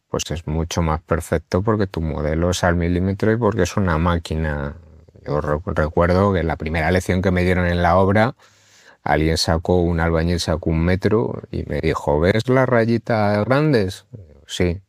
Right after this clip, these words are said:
Dice, "¿Ves las medianas?". "Sí". Dice, "Las pequeñas no las veo".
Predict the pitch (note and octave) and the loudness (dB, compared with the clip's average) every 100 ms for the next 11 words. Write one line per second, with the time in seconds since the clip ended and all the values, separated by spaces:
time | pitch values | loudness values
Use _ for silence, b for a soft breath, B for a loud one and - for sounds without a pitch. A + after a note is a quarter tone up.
0 | _ - D#2+ F2 A#2 C#3+ C#3+ B2 A#2 D#3+ | _ -10 -2 2 4 4 4 2 2 2
1 | D3+ A2 F#2 - B B B B B - | 2 -2 -4 -8 B B B B B -2
2 | F#2 D2 - - - _ _ - F#2 - | 0 0 -2 -8 -10 _ _ 0 0 2
3 | G2 F#2+ C3+ D3 B2 G#2+ G#2 F2+ D2 D2+ | 0 2 2 2 2 4 4 2 0 -4
4 | C2 D2+ | -4 -8